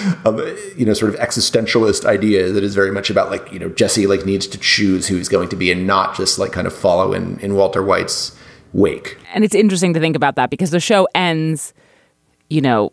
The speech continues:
Speaker 2: with Jesse driving off into the Alaskan wilderness. And, like, by the way, that means that if they want to make more episodes of television about Jesse, <laughs> they totally can.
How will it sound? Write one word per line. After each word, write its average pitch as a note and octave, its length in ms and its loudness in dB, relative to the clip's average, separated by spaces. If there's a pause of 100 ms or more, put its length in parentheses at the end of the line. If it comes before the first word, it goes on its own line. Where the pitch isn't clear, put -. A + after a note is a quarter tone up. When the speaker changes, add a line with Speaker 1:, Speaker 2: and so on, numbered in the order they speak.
(100)
Speaker 2:
with C#3+ 120 -6
Jesse C#3 280 0
driving C3 360 2
off B2+ 240 2
into C3+ 180 0
the B2 140 0
Alaskan A2+ 680 -2 (580)
wilderness. C3+ 680 0 (640)
And, E3+ 140 2
like, D3 300 2 (380)
by F3+ 220 2
the G#3 100 4
way, G#3+ 320 4
that F3+ 160 0
means F#3+ 300 2
that F3+ 100 2
if F3+ 100 4
they F#3+ 120 4
want G3+ 300 2
to G3 60 -2
make G3 140 2
more G#3 220 2
episodes G#3 440 0
of G3+ 100 -2
television G3+ 600 -2
about F#3 240 -2
Jesse, G3+ 500 2 (320)
<laughs> - 300 -20
they F#3+ 160 0
totally G3+ 580 2
can. E3+ 560 0